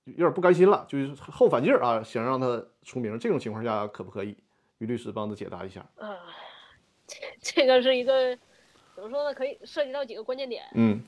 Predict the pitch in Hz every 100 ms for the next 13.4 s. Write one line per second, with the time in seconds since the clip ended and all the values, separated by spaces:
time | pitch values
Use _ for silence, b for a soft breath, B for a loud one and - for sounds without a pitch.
0 | _ - 269 269 262 220 233 294 269 269
1 | 277 208 226 262 277 254 254 196 208 240
2 | 226 - 277 220 - - 226 - 254 -
3 | - 143 185 - - - 240 240 240 240
4 | 226 226 220 208 247 247 240 214 208 202
5 | 196 214 - 208 220 - - 226 220 233
6 | 233 202 208 220 220 208 208 175 - 202
7 | 180 196 190 208 240 - - 247 208 247
8 | 233 269 208 233 220 196 180 160 131 107
9 | 101 - 214 294 285 202 214 165 202 254
10 | 240 240 202 180 127 - - 196 214 -
11 | _ _ _ _ _ _ _ _ _ 240
12 | 240 247 240 202 180 - 214 220 226 254
13 | 214 - - 156